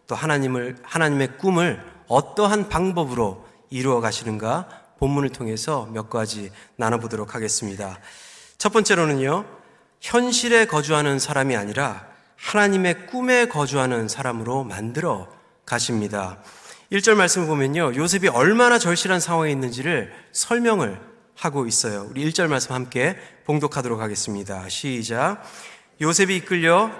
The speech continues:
애굽에 내려가매 바로의 신하 친위 대장 애굽 사람 보디발이 그를 그리로 데려간 이스마엘 사람 손에서 요셉을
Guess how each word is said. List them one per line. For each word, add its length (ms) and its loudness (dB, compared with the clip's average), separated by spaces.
애굽에 380 4
내려가매 680 4
바로의 380 4
신하 560 0
친위 320 0
대장 580 0
애굽 260 -4
사람 520 0
보디발이 640 -2
그를 380 2
그리로 340 0
데려간 580 0
이스마엘 540 2
사람 340 0
손에서 760 0
요셉을 640 -2